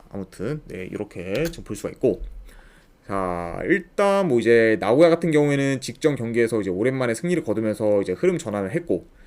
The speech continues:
그리고 현재 지금 리그 사 위이기 때문에,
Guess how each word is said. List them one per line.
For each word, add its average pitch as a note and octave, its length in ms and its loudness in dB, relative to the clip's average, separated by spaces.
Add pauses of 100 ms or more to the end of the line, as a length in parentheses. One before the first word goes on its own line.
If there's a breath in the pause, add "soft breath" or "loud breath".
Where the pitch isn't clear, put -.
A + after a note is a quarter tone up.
(340 soft breath)
그리고 A#2 280 2
현재 G#3 540 2
지금 A2+ 300 0
리그 C3+ 200 2
사 A#2 180 -2
위이기 C3+ 280 0
때문에, E3+ 640 0